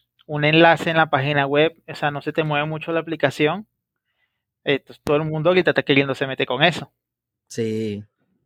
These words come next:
Speaker 2: No, es cierto. Y ya, y la P W A también, eh, su codificación es más liviana, pesa menos. Eso también hace que Google le dé co-, vea como un atractivo. Y aparte de que también las P W A, pues, son accionables, porque es una aplicación incluso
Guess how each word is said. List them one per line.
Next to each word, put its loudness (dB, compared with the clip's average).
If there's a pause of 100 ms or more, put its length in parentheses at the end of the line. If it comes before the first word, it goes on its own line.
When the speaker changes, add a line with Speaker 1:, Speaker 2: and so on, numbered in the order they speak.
(1000)
Speaker 2:
No, 4
es 4
cierto. 2
Y 0
ya, 2
y -2
la 2
P 0
W 2
A 2
también, -2 (500)
eh, 2
su -8
codificación 0
es 0
más 2
liviana, 4
pesa 0
menos. -2 (520)
Eso -6
también 0
hace 0
que 2
Google 2
le 4
dé 2
co-, 0
vea 2
como -2
un -4
atractivo. -2 (640)
Y -2
aparte 2
de 4
que 0
también 0
las 0
P -2
W 2
A, 2
pues, 0
son -4
accionables, 2
porque -4
es -6
una 0
aplicación 0
incluso -4